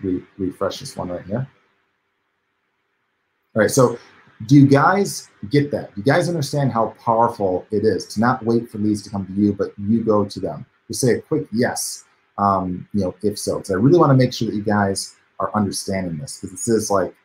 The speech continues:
again, a super important point here.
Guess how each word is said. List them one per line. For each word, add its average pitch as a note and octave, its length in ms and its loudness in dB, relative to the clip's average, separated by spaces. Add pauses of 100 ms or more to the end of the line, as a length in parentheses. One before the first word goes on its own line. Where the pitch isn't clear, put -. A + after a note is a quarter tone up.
(360)
again, F2+ 280 -4 (140)
a - 40 -18
super G#2+ 420 -2
important F2 420 -6
point D#2+ 240 -8
here. C#2+ 240 -16